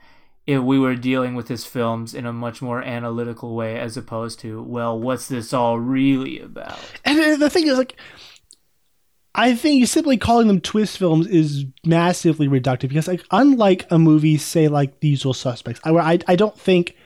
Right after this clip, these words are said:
Speaker 2: there's really a movie there without the twist. And I like that movie well enough. But what, <sighs> I think what makes Shyamalan films such great examples of how to use twists properly, and not,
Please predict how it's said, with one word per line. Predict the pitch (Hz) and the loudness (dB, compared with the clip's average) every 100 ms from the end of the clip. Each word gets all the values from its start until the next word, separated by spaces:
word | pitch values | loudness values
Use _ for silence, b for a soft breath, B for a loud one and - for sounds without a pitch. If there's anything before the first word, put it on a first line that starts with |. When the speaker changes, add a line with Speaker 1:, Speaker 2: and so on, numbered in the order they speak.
| b b b - | b b b 0
Speaker 2:
there's | 190 165 156 | 2 2 2
really | 170 160 160 | 4 4 4
a | 143 | 4
movie | 143 147 151 151 120 | 4 6 4 2 2
there | 131 131 | 2 2
without | 123 120 131 120 | 0 -2 -2 -4
the | - | -6
twist. | - 131 113 - | -12 -10 -8 -4
And | 180 | -2
I | 185 208 | 0 2
like | 220 | 2
that | 156 120 | 0 -2
movie | 113 131 _ | -2 -6 _
well | 143 117 | -4 -2
enough. | 113 107 - - B B B B - | -2 -4 -8 -14 B B B B -2
But | |
what, | 196 208 - | 2 2 0
<sighs> | - - - - | -4 -4 -4 -2
I | 190 | 2
think | 285 | 2
what | 240 220 | 2 2
makes | 202 - | 2 0
Shyamalan | - 175 180 165 147 | 0 2 4 4 2
films | 139 151 143 | 2 0 -2
such | - 175 - 160 | -2 -2 -2 -8
great | 139 151 165 | 0 2 2
examples | 135 123 139 143 135 | 0 0 0 -2 -6
of | 123 | -4
how | 135 | -2
to | 135 | 0
use | 127 123 | -2 -4
twists | - 127 - | -2 -4 -2
properly, | 170 240 156 160 165 B - | -4 -2 2 0 0 B -2
and | |
not, | 392 - 349 | 0 2 0